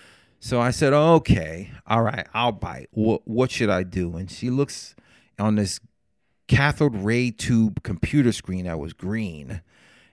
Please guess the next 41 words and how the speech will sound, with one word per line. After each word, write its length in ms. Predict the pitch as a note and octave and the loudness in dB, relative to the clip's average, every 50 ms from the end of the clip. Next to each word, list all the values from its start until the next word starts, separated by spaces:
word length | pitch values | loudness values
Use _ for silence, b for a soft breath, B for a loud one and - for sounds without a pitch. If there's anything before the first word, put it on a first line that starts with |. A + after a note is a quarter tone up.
| b | b
and 320 | - F2+ F2+ F2 F2 F2 F2+ | -12 -10 -10 -8 -8 -10 -10
she 160 | - - G#2+ | -10 -10 -10
says, 360 | - - G2 F#2 F2+ F2+ - | -6 -4 -2 -2 -2 -4 -6
"Well, 140 | - D#2+ E2 | -8 -8 -4
these 200 | - C3+ D#3 D#3 | -2 0 0 2
are 60 | D3+ C3+ | 2 0
the 80 | A#2 | 0
jobs 400 | - - B2 A2+ A2 G#2+ G2 - | 0 0 0 0 0 0 -2 -2
that 160 | A2 G2 F#2+ | -4 -4 -4
are 100 | F#2 - - | -4 -6 -4
open." 380 | - F#2+ F#2+ - - - C#2+ | -4 -4 -2 -2 -2 -4 -4
And 200 | - - F#2 F2+ | -6 -8 -10 -8
she 220 | - - - C3+ C3+ | -8 -8 -8 -8 -8
stood 420 | - - - - A#2+ A2 G2+ - | -8 -10 -6 -4 -4 -4 -4 -4
there 220 | - G2+ G#2 G#2 F#2+ | -4 -4 -2 -4 -4
and 100 | F#2+ - | -6 -6
she 140 | - G#2+ | -8 -8
showed 400 | G#2 - - G#2 G2 G2 G2 F#2+ | -8 -6 -2 0 0 2 0 0
me, 360 | F2+ F#2 F2+ F2 F2+ F2+ F2+ b b b b b b b b - | -4 -6 -8 -8 -8 -10 -12 b b b b b b b b -14
and 120 | D#2+ D#2+ | -10 -4
we 120 | F2 A#2 | -2 0
went 320 | A#2 G#2 G#2+ A2 A2 G#2+ - | 0 0 0 -2 -2 -4 -4
through 260 | - G2 G2 G2 F#2+ | -4 -4 -4 -2 -2
the 100 | G2+ G2 | -2 -2
list 400 | F#2+ G2 G#2 G#2+ G#2+ G2 - - | -2 0 0 0 0 -2 -4 -6
and 120 | D2 E2 | -10 -10
showed 240 | - - A#2 G#2+ G2+ | -4 0 0 0 0
me 80 | G2+ F#2 | -2 -4
fire, 640 | D2+ - - G#2 G#2 A2 A2 A#2 A2+ A2+ A2+ G#2+ b b b b b b - | -8 -8 -8 -6 -4 -2 -2 0 0 0 0 0 b b b b b b -8
fire 380 | - - A#2 A#2+ B2 B2 A#2 | -4 0 2 2 2 2 2
system 460 | - - - A#2+ - - - G#2+ G2 | 0 -2 -4 -4 -4 -4 -4 -6 -6
specialist, 720 | F#2 - - - - G#2+ G#2 - - E2+ C#2 C2+ - - | -6 -6 -4 -2 -2 -2 -2 -2 -6 -8 -10 -10 -12 -14
fire 380 | - - - E2 D#2+ C#2+ C2+ D#2 | -12 -8 -6 -4 -4 -4 -6 -6
department, 680 | - - - - C2 - - - - F2 G2+ A#2+ - _ b b b b b b b b b - | -8 -10 -10 -10 -10 -12 -12 -12 -12 -12 -12 -12 -14 _ b b b b b b b b b -14
which 200 | E2+ - - - | -12 -12 -8 -8
they 100 | E2 D#2+ | -8 -6
have 400 | - - F2 D#2+ E2+ F#2+ F#2+ - | -6 -6 -6 -4 -4 -4 -4 -6
because 280 | G2+ - - E2+ - | -6 -6 -6 -8 -10
flight 300 | - - D#2+ F2 E2 A1+ | -10 -8 -6 -6 -6 -6
lines 340 | - F2+ F2+ F2+ G2 - - | -8 -8 -8 -10 -10 -12 -14
need 260 | F#2+ F#2 F2+ G2 F#2+ | -14 -14 -12 -14 -16